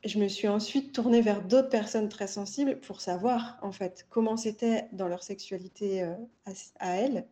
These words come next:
Et j'ai compris que oui, il y avait effectivement un lien. Et en fait, ça m'a semblé complètement normal parce que ta sensibilité, elle t'accompagne partout. Tu la laisses pas à l'entrée de ta chambre, en fait.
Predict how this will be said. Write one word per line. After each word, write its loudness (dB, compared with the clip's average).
Et 0
j'ai 0
compris -2
que -2
oui, 0
il -6
y 0
avait -2
effectivement -2
un 0
lien. -4
Et -4
en -4
fait, -2
ça -4
m'a -4
semblé -2
complètement -4
normal -2
parce -4
que -12
ta 0
sensibilité, -2
elle 4
t'accompagne -2
partout. -8
Tu -8
la 0
laisses -4
pas -4
à 0
l'entrée -4
de -12
ta -8
chambre, -4
en -6
fait. -16